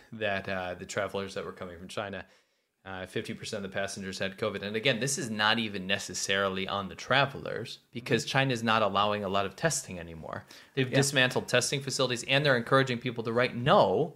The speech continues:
Speaker 1: for their covid status before
Speaker 2: So,
Speaker 1: they go
Speaker 2: I mean,
Speaker 1: abroad.
Speaker 2: that's one thing you have to understand is you cannot, you cannot trust the tests and the data coming out of China.
Speaker 1: No.
Speaker 2: Because they will take shortcuts. Like we saw with those messages earlier,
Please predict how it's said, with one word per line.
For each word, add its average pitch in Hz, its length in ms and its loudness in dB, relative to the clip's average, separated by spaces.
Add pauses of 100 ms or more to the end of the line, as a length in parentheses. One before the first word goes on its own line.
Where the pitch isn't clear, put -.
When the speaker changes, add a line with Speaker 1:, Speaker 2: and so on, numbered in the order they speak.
(120)
Speaker 1:
for 175 100 0
their 208 140 6
covid 269 340 10
status 151 380 10
before 180 160 0
Speaker 2:
So, 240 100 12
Speaker 1:
they 233 120 10
go 226 60 8
Speaker 2:
I 226 60 10
mean, 240 140 10
Speaker 1:
abroad. 175 320 10
Speaker 2:
that's 220 260 8
one 196 200 6
thing 190 200 2
you 175 80 4
have 165 220 4
to 175 80 4
understand 156 380 4
is 131 100 0
you 147 60 0
cannot, 170 440 4 (140)
you 143 220 -2 (100)
cannot 196 760 4
trust - 560 4 (420)
the 139 80 0
tests 170 480 2
and 151 160 -2
the 139 60 0
data 139 340 2
coming 131 280 -4
out 117 100 -2
of - 100 -12
China. 120 320 -4
Speaker 1:
No. 98 160 -6 (360)
Speaker 2:
Because 156 240 4
they 165 80 8
will 165 160 8
take 175 200 4
shortcuts. 143 480 2
Like 185 260 8 (120)
we 165 100 2
saw 170 240 8
with 151 120 8
those 143 200 6
messages 143 460 2
earlier, 131 400 6